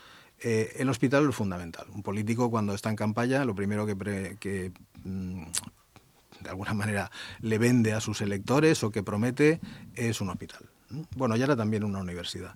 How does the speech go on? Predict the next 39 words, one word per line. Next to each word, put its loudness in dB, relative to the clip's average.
eh, -2
porque -6
tenemos -4
hospitales -6
en -6
muchos -6
sitios -2
y -4
también -6
universidades. -10
Eh, 0
el 0
hospital 2
es 0
un 2
fracaso, -4
quiero 0
decir, 2
n-, 0
no 8
la 10
actividad 2
hospitalaria -2
es -8
un -8
fracaso. -8
El 0
hecho 6
de 6
que 0
el 0
sistema 2
esté -2
cargado 0
en 2
los 0
hospitales 0
quiere 6
decir 4